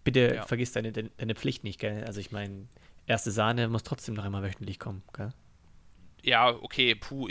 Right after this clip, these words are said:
Speaker 2: du, ich gebe mir Mühe, gell? <laughs>
Speaker 1: Da, da, da müssen die Freunde mal dran glauben.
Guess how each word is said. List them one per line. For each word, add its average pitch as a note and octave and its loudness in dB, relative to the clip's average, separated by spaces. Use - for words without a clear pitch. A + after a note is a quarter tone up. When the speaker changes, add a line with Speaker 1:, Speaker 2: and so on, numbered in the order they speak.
Speaker 2:
du, B2 -8
ich A#2+ -6
gebe B2 0
mir G#2+ -4
Mühe, G#2 -10
gell? G#2 -8
<laughs> - -10
Speaker 1:
Da, F#2+ -2
da, A2+ 2
da A2 -2
müssen A2 -2
die A#2+ 2
Freunde A2+ 2
mal A2+ 0
dran A#2 0
glauben. A#2+ 2